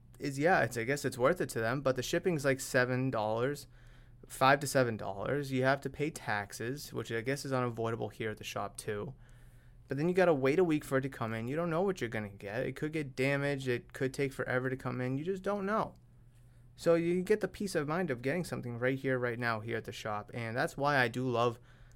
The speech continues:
uh, card shops, card shows, is because you don't have to wait. You don't have to play those kind of games. Yeah, you gotta do a little bit more research maybe, but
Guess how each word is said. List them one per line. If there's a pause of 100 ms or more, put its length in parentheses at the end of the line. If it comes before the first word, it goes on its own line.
(220)
uh, (300)
card
shops, (180)
card
shows,
is
because
you
don't
have
to
wait.
You
don't
have
to
play
those
kind
of
games. (460)
Yeah,
you
gotta
do
a
little
bit
more
research
maybe,
but